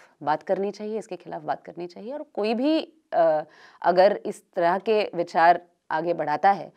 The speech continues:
तो उसके खिलाफ बात करने की बहुत ज़रूरत है। आज ये डेंजरस है, क्योंकि हमने रैशनलिस्ट्स के खून हो चुके हैं हमारे देश में, अ, पिछले तीन चार साल में। सब खून, अ, द-, डॉक्टर दाभोलकर कांग्रेस सरकार के टाइम पे मारे गए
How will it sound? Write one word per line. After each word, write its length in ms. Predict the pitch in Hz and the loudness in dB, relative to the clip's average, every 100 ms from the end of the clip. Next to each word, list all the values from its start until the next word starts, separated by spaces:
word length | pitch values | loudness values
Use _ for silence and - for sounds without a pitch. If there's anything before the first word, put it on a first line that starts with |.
| _ _ - | _ _ -8
तो 60 | - | -6
उसके 300 | 262 - 320 | -4 -2 -2
खिलाफ 460 | 262 185 190 - _ | 4 4 4 -4 _
बात 200 | 151 151 | -2 -2
करने 300 | - 160 165 | -2 -6 -6
की 160 | 160 190 | -8 -12
बहुत 240 | 156 151 | -12 -12
ज़रूरत 400 | 151 - - - | -14 -16 -18 -20
है। 160 | - _ _ _ _ _ - | -20 _ _ _ _ _ 0
आज 240 | 196 233 262 | 4 4 4
ये 140 | 302 | 2
डेंजरस 540 | 202 247 302 254 165 | 4 6 8 6 4
है, 200 | - 196 - _ | -4 -20 -20 _
क्योंकि 280 | 180 170 180 | -8 -6 -6
हमने 420 | 170 170 165 165 | -6 -4 -4 -4
रैशनलिस्ट्स 800 | 156 147 - 185 196 - _ - _ _ _ _ _ _ | -4 -4 -4 -4 -4 -6 _ -20 _ _ _ _ _ _
के 80 | 185 | -8
खून 300 | 170 - 285 | -8 -4 -2
हो 100 | 220 | -2
चुके 280 | 139 151 143 | -8 -12 -12
हैं 220 | 156 156 | -10 -10
हमारे 240 | 160 156 | -8 -8
देश 280 | 151 151 151 | -6 -6 -6
में, 220 | 160 165 | -10 -10
अ, 220 | - - 160 | -10 -12 -10
पिछले 440 | 151 - 151 156 | -12 -8 -8 -8
तीन 280 | - 165 151 | -10 -12 -10
चार 160 | 160 | -12
साल 200 | 156 160 | -12 -12
में। 200 | 160 202 - | -12 -14 -12
सब 240 | - 160 | -8 -8
खून, 280 | 160 180 180 - - - | -6 -10 -10 -14 -18 -8
अ, 80 | 160 | -4
द-, 100 | 156 | -2
डॉक्टर 320 | 151 151 170 | -2 -4 -4
दाभोलकर 440 | 165 156 165 170 | -2 -2 -2 -4
कांग्रेस 320 | 175 160 208 - | -4 -4 -4 -2
सरकार 280 | 165 151 | -2 -2
के 120 | 147 139 | -4 -6
टाइम 200 | 143 139 | -8 -6
पे 200 | 139 - | -8 -4
मारे 220 | 151 131 | -4 -4
गए 160 | 120 | -8